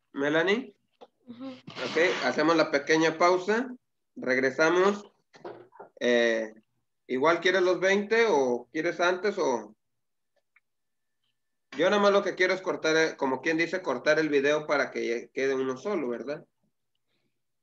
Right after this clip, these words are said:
Speaker 1: Pero si tú quieres,
Speaker 2: Los
Speaker 1: tomamos los veinte minutos y me parece bien, no hay ningún problema.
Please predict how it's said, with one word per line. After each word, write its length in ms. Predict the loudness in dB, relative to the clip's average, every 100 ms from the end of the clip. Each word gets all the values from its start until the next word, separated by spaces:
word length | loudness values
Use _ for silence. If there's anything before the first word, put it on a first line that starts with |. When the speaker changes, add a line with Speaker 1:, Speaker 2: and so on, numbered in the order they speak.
| _ _ _ _
Speaker 1:
Pero 240 | -4 -4
si 120 | -4 -8
tú 160 | -6
quieres, 260 | -2 0 0
Speaker 2:
Los 80 | 0
Speaker 1:
tomamos 260 | 2 0
los 120 | 0
veinte 280 | 0 0 0
minutos 560 | 0 0 -2 -2 -4 -4
y 60 |
me 120 | -6 -4
parece 360 | -4 -4 -2
bien, 200 | -4 -4
no 80 | -4
hay 80 | -4
ningún 240 | -4 -6
problema. 400 | -6 -8 -8 -10